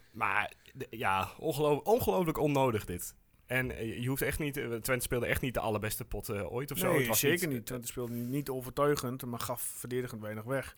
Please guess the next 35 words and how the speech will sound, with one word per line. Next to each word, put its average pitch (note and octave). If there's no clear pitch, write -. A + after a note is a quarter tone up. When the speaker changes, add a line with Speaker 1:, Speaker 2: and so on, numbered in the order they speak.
Speaker 1:
Ja, D3+
en, B2+
en B2+
een A2
paar C3+
kansjes. C#3
Maar G#2
ja, A2
<laughs> G#2+
dan G#2
is G2+
het G2
wel, G2
eh, G2+
van A2
levensbelang A#2+
dat A#2
die, A#2+
eh, A#2+
Speaker 2:
Dat C3
Speaker 1:
dat D3+
Speaker 2:
hij C3+
Speaker 1:
een C#3
van D3+
Speaker 2:
dat, C#3+
Speaker 1:
die D3
kansen C#3
Speaker 2:
ja, C3
Speaker 1:
ingaat. G#2+
Speaker 2:
en A2+
dan C#3
heb D3
je C#3
weer, C3
ja, B2